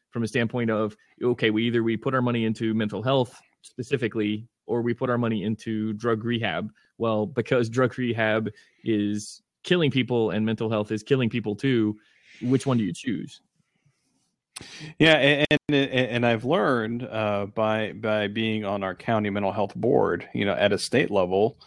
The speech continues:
Speaker 2: um, you know, depending on what state you're in, you know, that pot of money sometimes is the same pot of money.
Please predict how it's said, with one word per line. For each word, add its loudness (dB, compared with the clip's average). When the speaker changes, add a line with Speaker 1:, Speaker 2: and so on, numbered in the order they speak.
Speaker 2:
um, 2
you 2
know, 4
depending 2
on 4
what 2
state 2
you're 0
in, -2
you 0
know, 4
that 2
pot 6
of 0
money 4
sometimes 2
is -6
the -8
same 0
pot 2
of 0
money. 0